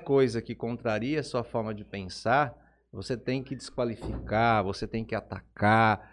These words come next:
É, isso é muito triste, né? Nós temos que viver numa sociedade de respeito ao outro, né?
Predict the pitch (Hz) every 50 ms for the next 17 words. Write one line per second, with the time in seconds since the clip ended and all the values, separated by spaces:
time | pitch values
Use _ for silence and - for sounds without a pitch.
0 | - - _ _ _ _ _ _ - - 92 98 104 104 104 101 101 - - -
1 | 135 - - 156 151 165 160 - 180 - - - 98 87 - - - - - -
2 | - - _ _ _ _ - 98 104 107 110 120 120 - 156 156 151 - 147 143
3 | 139 147 143 143 139 135 131 127 - 120 - - 113 101 120 131 147 147 - -
4 | - _ _ _ _ _ _ _ _ _ _ _ _ - - 104 131 147 147 -
5 | - - 151 151 151 - - - - - 120 127 147 170 170 - 175 - - _
6 | _ _ - - 131 147 147 143 131 107 101 107 113 117 117 117 - - 87 80
7 | - - - _ _ _ _ _ _ - 82 90 104 113 120 120